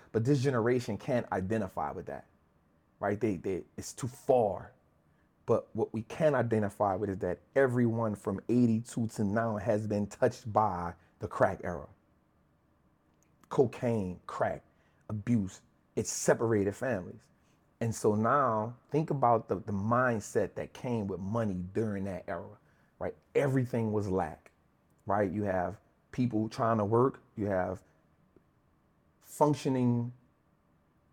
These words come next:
families now broken up by drug abuse, fathers locked up. Mothers now with the term crack babies. Now another way to separate black women from kids. So it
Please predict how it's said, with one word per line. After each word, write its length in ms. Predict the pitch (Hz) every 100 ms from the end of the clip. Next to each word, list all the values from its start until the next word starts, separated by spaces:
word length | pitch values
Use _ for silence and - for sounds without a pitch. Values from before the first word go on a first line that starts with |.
| _ _ -
families 600 | 139 139 127 110 110 101
now 320 | 104 110 113
broken 440 | 104 104 123 120 117
up 200 | 107 107
by 160 | 95 95
drug 320 | 101 117 104
abuse, 380 | 104 98 90 - _ _ -
fathers 480 | - 117 110 101 92
locked 400 | 95 98 90 -
up. 200 | 95 80 - _ _ _ _ _ _
Mothers 480 | 110 104 127 117 104
now 440 | 107 117 117 110 101 - -
with 100 | 101
the 80 | -
term 300 | - 110 95
crack 340 | - 110 82
babies. 360 | 101 95 95 101
Now 180 | 98
another 360 | 98 113 110 107
way 280 | 104 104 110
to 180 | 107 92 - -
separate 640 | - - - 117 120 95 - _ _ -
black 260 | 104 107 -
women 260 | 123 110
from 160 | - 98
kids. 420 | - 135 117 101
So 100 | 101
it 140 | 92